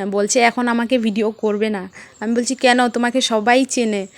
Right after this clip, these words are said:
বলছে, "চিনলে কি হবে, এখন আমাকে ভিডিও করবে না।" <laughs>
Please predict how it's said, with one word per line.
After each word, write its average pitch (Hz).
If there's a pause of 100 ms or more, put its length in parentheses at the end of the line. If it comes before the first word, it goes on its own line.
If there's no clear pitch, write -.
(360)
বলছে, 233
"চিনলে 254
কি 269
হবে, 247
এখন 202
আমাকে 233
ভিডিও 233
করবে 226
না।" 226
<laughs> 262